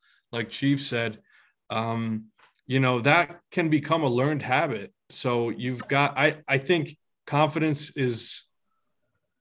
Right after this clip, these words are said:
gonna be a fragile thing for this team early on. And I think the D C match was a step in the right direction, but eventually, yeah, like, you cannot go, you know, I always felt like Yop's team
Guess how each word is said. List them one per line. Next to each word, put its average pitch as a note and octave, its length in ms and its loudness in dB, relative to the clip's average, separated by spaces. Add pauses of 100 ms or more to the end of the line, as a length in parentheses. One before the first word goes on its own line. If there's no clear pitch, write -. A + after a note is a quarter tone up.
(140)
gonna C#3 200 2
be B2+ 160 2
a A#2+ 60 2
fragile C3+ 440 2
thing C3+ 300 0
for C3+ 120 -6
this A#2+ 260 -2
team A#2+ 380 -4
early B2 300 0
on. B2 480 0
And A#2+ 160 -4
I B2 100 -2
think D#3 380 0 (480)
the B2 80 -2
D C#3+ 200 6
C D3+ 220 2
match B2+ 340 0
was A#2 160 -6
a A2+ 60 -6
step C3+ 320 -2
in B2+ 80 -2
the B2 80 -2
right B2+ 220 0
direction, B2 680 -2 (440)
but B2+ 300 2
eventually, C3 760 4
yeah, B2+ 360 4
like, A2+ 260 -4 (320)
you B2 100 0
cannot C3+ 640 4
go, A#2+ 560 0 (520)
you B2+ 80 -4
know, A#2 140 2
I C3+ 160 6
always F3+ 300 10
felt E3 220 2
like C#3 240 0
Yop's C3 360 0
team B2+ 440 -4